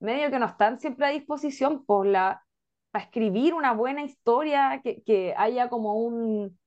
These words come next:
un germen de una buena historia y desarrollar bien esa buena historia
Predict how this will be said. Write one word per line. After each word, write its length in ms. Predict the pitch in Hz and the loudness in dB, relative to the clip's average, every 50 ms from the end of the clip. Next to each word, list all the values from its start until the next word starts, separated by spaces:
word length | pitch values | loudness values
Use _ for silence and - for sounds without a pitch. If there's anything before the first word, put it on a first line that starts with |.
| _ _ _ _ | _ _ _ _
un 220 | - 214 214 208 180 | -2 -2 -2 -2 -2
germen 840 | - - - - 269 269 285 311 302 294 294 302 294 294 294 269 226 | -6 -10 -2 2 2 2 2 0 -2 -4 -4 -4 -4 -4 -4 0 0
de 100 | 240 240 | 0 0
una 220 | 247 262 269 262 | 2 2 2 2
buena 220 | 254 269 269 277 | 2 0 -2 -4
historia 680 | 285 269 - _ - 302 311 285 240 220 233 262 - - _ _ _ _ _ _ _ _ _ _ _ - | -6 -8 -6 _ 2 2 2 2 2 0 -2 -2 -6 -12 _ _ _ _ _ _ _ _ _ _ _ -8
y 100 | 202 190 | -4 -4
desarrollar 840 | 180 170 - - 185 160 143 160 147 165 156 165 - 330 403 330 | -4 -4 -4 -6 -8 -6 -6 -6 -6 0 2 2 4 4 4 2
bien 180 | 339 370 381 392 | 2 2 2 2
esa 160 | 381 381 370 359 | 0 2 2 2
buena 160 | 370 370 370 | 2 0 -2
historia 420 | 359 - - 359 370 381 392 381 | -4 -4 -4 0 0 0 0 -2